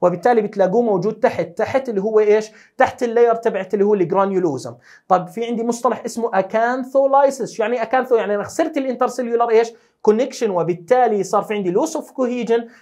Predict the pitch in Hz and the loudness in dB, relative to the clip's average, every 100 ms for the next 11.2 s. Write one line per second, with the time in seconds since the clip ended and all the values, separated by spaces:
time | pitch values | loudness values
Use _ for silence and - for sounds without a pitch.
0 | - 214 220 214 208 233 220 196 202 190 | -2 2 2 0 -2 -2 0 0 0 0
1 | 175 233 220 226 180 147 190 196 214 214 | 0 0 0 2 0 0 0 2 2 2
2 | 269 214 220 220 226 226 226 220 147 - | -2 -2 -2 0 2 2 2 -2 -8 -8
3 | _ _ - 202 185 226 220 180 - 233 | _ _ 2 2 2 -2 -2 -4 0 0
4 | 214 170 202 190 202 180 - 214 208 170 | 0 0 0 0 -4 -6 -2 0 0 0
5 | 175 175 185 165 160 202 - - - 175 | -2 0 0 0 0 0 -2 -12 -6 0
6 | 180 320 - _ 185 175 220 214 185 160 | 0 0 -8 _ -2 2 2 2 0 -4
7 | 180 196 226 233 202 139 - 180 196 196 | -4 -2 0 2 0 -4 -12 -8 -6 -8
8 | 233 226 220 202 - 151 180 214 175 214 | -10 -10 -8 -8 -8 -6 -4 -4 -2 4
9 | 226 240 220 151 - 165 190 208 208 220 | 4 4 -2 -14 -14 -8 -6 -8 -8 -8
10 | 202 214 226 233 175 160 190 233 285 262 | -4 -2 -2 -4 -4 -4 -6 -6 -4 -2
11 | 220 143 | -2 -2